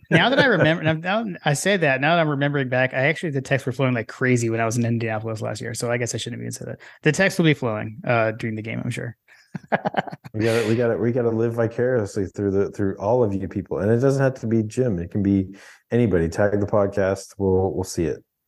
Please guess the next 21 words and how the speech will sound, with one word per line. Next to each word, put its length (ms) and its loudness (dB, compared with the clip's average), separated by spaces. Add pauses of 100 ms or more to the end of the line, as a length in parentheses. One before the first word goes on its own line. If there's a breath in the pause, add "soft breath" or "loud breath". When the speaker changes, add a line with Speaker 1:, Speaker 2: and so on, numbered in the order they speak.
(120)
Speaker 1:
Yeah, 320 0
absolutely. 440 -4
For 120 -6
sure. 280 -8 (240)
Definitely. 360 -4 (400)
Speaker 2:
I 60 2
wanna 240 4
see 180 2
the 80 4
dog 420 2
take 240 0
over, 260 0
man. 600 -4
'Cause 200 2
apparently, 440 2
from 160 0
what 140 4
I 40 4
Speaker 1:
Mm. 40 4
Speaker 2:
understand, 440 4
T-, 240 -2